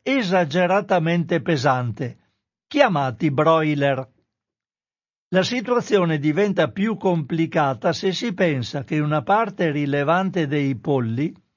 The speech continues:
soffre di un'infiammazione ai muscoli,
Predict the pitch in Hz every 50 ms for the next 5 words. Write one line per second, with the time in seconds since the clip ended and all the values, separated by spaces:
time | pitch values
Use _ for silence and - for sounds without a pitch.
0 | _ _ _ _ _ _ _ _ _ - - - 254 226 208 - - - 214 220
1 | 220 185 170 202 208 202 202 196 180 160 - 202 208 202 196 185 185 180 170 -
2 | - 180 170 180 185 185 180 170 170 165 160 160 156 160 160 160 - - - -
3 | 170 156 143 139 139 135 -